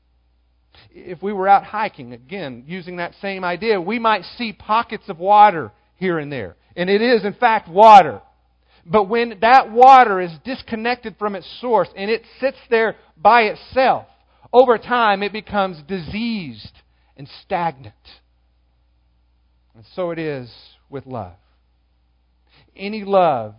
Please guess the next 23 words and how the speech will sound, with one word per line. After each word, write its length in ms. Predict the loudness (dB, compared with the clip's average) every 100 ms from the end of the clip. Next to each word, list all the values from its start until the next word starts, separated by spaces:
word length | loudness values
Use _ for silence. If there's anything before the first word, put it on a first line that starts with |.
| -4
that 140 | -4
is 180 | -4 -12 _ -8
disconnected 1080 | -8 -8 -16 -16 -10 -10 -10 _ -20 -20 _ _ _
from 180 | -6 -6
its 140 | -10 -16 -12
source 360 | -4 -4 -4 _ -12
of 180 | -12 -6
love, 400 | -6 -6 -8 -14
which 240 | -16 -16
must 480 | -10 -10 -10 _ _
be 140 | -14
God, 380 | -10 -8 -10 -14 _ _ _ _ _ _ _ _
becomes 320 | -20 -16 -16 -18 _ _
stagnant 720 | -8 -6 -6 -8 -20 _ _ _ _ _ _ _ -20
and 120 | -18
diseased 840 | -18 -16 -14 -12 -14 -18 _ _ _ _ _ _ _ -18
with 180 | -16 -12
time. 320 | -10 -10 -14 _ _ _ _ _ _ _ _ _ _ _ _ _ _
God 360 | -8 -4 -4 -6
must 300 | -10 -12 _
be 120 | -16
the 100 | -14
one 320 | -14 -16 -18